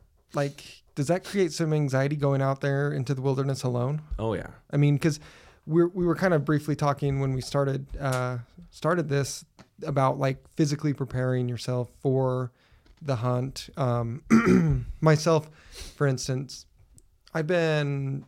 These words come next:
Speaker 1: sober and really getting focused on health for, like, two, a little over two years now.
Speaker 2: Yeah.
Speaker 1: So we did the Kings Peak, uh, trek not too long ago, and I'm, I'm a hiking fool. I've always loved hiking, but I've never done backpacking.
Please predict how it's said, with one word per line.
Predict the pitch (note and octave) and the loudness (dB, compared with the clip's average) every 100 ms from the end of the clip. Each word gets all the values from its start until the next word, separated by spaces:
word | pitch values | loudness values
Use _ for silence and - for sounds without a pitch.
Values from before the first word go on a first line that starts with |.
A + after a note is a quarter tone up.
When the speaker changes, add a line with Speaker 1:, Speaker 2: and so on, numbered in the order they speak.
| _ _ | _ _
Speaker 1:
sober | - G#3 G3+ F#3+ F#3+ F3+ | -8 -2 0 2 0 0
and | D#3 D3 | -2 0
really | D#3+ D#3 | -2 0
getting | D3+ C#3+ C3+ | -2 -4 -4
focused | C#3 C3 C3 | -6 -6 -8
on | C3+ A#2+ | -6 -4
health | C3 C3 | -6 -6
for, | - | -10
like, | C3+ B2+ - _ _ _ _ - _ _ _ _ _ _ | -8 -8 -12 _ _ _ _ -20 _ _ _ _ _ _
two, | - D3+ D3+ D3 C#3+ C#3+ C#3+ C#3+ C#3+ D3 | -14 -6 -4 -2 -2 -2 -2 -2 -4 -6
a | |
little | D#3 E3+ D#3+ | -2 0 0
over | C#3+ | 0
two | C3 D3+ | -6 -6
years | D3 E3+ - | -2 -4 -4
now. | A2 G#2 - | -14 -18 -20
Speaker 2:
Yeah. | - D#3+ - - _ _ | -20 -20 -20 -20 _ _
Speaker 1:
So | - C#3 C3+ | 0 0 2
we | C3 C3+ D#3+ | 0 -2 2
did | E3 C3 | 2 2
the | C3 | -4
Kings | - C#3+ C3 - | -6 -6 -6 -8
Peak, | A3+ G#3+ - - _ - | -8 -10 -14 -20 _ -6
uh, | C#3+ C3 B2+ B2+ | -2 -2 -4 -8
trek | - C3+ C3 - _ _ - | -6 -6 -6 -8 _ _ -10
not | D3+ C3 | -8 -8
too | - C#3+ | -8 -8
long | C3+ C3+ | -6 -8
ago, | C3 C#3 C3+ | -8 -8 -8
and | D3 D3 - - | -8 -10 -12 -12
I'm, | A3 G3+ D#3 - _ _ - | -8 -8 -8 -12 _ _ -4
I'm | B3 | -2
a | A3 | 0
hiking | D#3+ C#3+ C#3 | -2 -4 -8
fool. | A#2+ E3 C3 C3 | -6 -4 -4 -4
I've | C3 C3 | -6 -2
always | C#3 B2 C3+ | -2 -2 -4
loved | C3+ C3 | -4 -4
hiking, | B2+ C3+ C#3 C3+ C3 _ _ _ | -4 -4 -4 -6 -6 _ _ _
but | C#3 | -2
I've | C3+ | 0
never | D#3 D3 | 0 0
done | C#3 B2+ | -2 -4
backpacking. | C3+ D3 - B2 - | -4 -8 -8 -14 -14